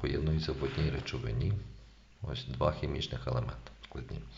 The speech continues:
Прості речовини бувають метали і неметали. Метали і неметали ми легко можемо відрізнити, позначаючи в періодичній системі хімічних елементів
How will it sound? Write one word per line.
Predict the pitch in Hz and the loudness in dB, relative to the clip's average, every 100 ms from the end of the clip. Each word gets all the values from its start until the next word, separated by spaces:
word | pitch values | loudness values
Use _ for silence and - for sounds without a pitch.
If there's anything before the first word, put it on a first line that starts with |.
| - - - - | -12 -10 -10 0
Прості | 92 - | 2 4
речовини | - - 87 | 4 4 2
бувають | 80 78 73 69 | 2 2 2 2
метали | 76 - 82 80 | 0 2 4 4
і | |
неметали. | - - 62 - - - - - - - 85 | 2 0 -2 -4 -4 -4 -2 -2 -4 -6 -4
Метали | 82 - 85 - | -4 -2 -2 0
і | 127 | -2
неметали | 76 - - 113 71 | -4 -6 -4 -4 -4
ми | 73 80 | -6 -6
легко | 80 - 139 | -6 -6 -6
можемо | 73 - - | -8 -8 -8
відрізнити, | - - - 104 - 123 - - - - - - - | -8 -8 -8 -6 -6 -6 -8 -12 -16 -18 -18 -20 -14
позначаючи | - - - - - 82 50 - 71 | -8 -4 -4 -4 0 2 2 2 0
в | - 85 85 - - - | 2 2 2 -2 -8 -2
періодичній | 80 76 80 - | 2 4 4 4
системі | - 60 - 73 67 | 2 0 0 2 2
хімічних | - 71 - - | 2 2 2 0
елементів | - 71 78 110 107 95 - | 0 2 4 4 4 2 -2